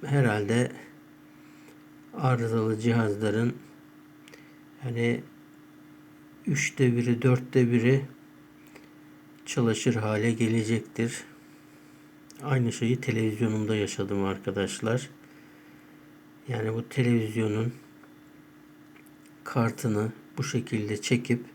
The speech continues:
üreticinin gözüne sokmak lazım arkadaşlar. "Bu nasıl işçilik?" diye. Yani sonra da bize garanti süresi içerisinde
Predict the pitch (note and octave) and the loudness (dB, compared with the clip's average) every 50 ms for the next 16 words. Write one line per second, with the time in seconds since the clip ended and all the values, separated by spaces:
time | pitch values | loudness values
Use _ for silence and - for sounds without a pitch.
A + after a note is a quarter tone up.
0 | - - - - - - - - - - - - - - - - - D#3 C3 B2 | -20 -20 -20 -20 -20 -20 -20 -20 -20 -20 -20 -20 -20 -20 -14 -8 -4 -2 0 0
1 | A#2+ - - A2+ A2 A2+ A2+ A#2+ A#2+ A#2 A#2+ A#2+ A#2 A2 A2 G#2+ A2+ A#2 A2+ - | 0 0 -2 -4 -2 0 0 2 2 2 4 2 2 2 2 0 0 0 0 0
2 | - A#2 A#2 - A2+ G#2+ A2 G#2+ - - G#2+ G2+ F#2+ F#2 - G2 F#2 F#2 F#2 F#2 | -2 -2 0 0 0 0 0 0 -4 -6 -4 -4 -4 -6 -6 -4 -4 -4 -4 -4
3 | - - F#2 - - F#2 - - - - B2 A#2+ B2+ - - - - - - - | -6 -8 -8 -8 -6 -8 -8 -10 -8 -4 -4 -4 -4 -4 -8 -16 -20 -20 -20 -20
4 | - - - - - - - - - - - - - - - B2 A#2+ A#2 A#2 A#2 | -20 -20 -20 -20 -20 -20 -20 -20 -20 -20 -20 -20 -20 -8 -2 0 2 2 2 0
5 | - - A#2+ G#2+ G2+ F#2+ - - - - - G2 G2+ A#2+ A#2+ - - - - - | 0 -2 -2 -2 -2 -4 -6 -8 -8 -8 -6 -2 -2 -2 -2 -4 -8 -14 -16 -18
6 | - - - - - - - - - - - - - - - - - - - A2 | -20 -20 -20 -20 -20 -20 -20 -20 -20 -20 -20 -20 -20 -20 -20 -20 -8 -4 -2 0
7 | G#2+ G#2+ A2 B2 C3+ - - - - - - - - - - - - - - - | 2 2 2 2 2 0 -4 -10 -20 -20 -20 -20 -20 -20 -20 -20 -20 -20 -20 -20
8 | - - - - - - - - - - - C3 A2+ A2 A2 G#2+ G2 - - C3+ | -20 -20 -20 -20 -20 -20 -20 -20 -20 -10 -6 -4 -2 0 0 -2 -2 -2 0 2
9 | B2 A#2 A2+ A2 G#2 A2+ A2 G#2+ G#2+ G2+ G#2 A2+ A#2+ C3+ C#3 - - - - - | 4 4 4 2 2 0 0 0 0 0 2 4 4 4 2 0 -6 -14 -20 -20
10 | - - - - - - - - - - - - - - - - - - - - | -20 -20 -20 -20 -20 -20 -20 -20 -20 -20 -20 -20 -20 -20 -20 -20 -20 -20 -20 -20
11 | - - - - - - - - - - - - - - - - B2+ A#2 A#2 A#2 | -20 -20 -20 -20 -20 -20 -20 -20 -20 -20 -20 -20 -20 -20 -2 2 4 4 6 4
12 | A#2 - - - - - - B2+ A#2 A2 G#2 - - - A2+ G2+ - - A#2+ G#2+ | 2 0 -2 -6 -12 -6 -4 -2 0 0 -2 -2 -2 -2 -2 -2 -2 -2 0 0
13 | G#2 G#2 - - A2+ G#2+ G2+ G2+ G#2+ A2+ B2 B2 | 0 -2 -2 -4 -4 -2 0 2 2 2 2 2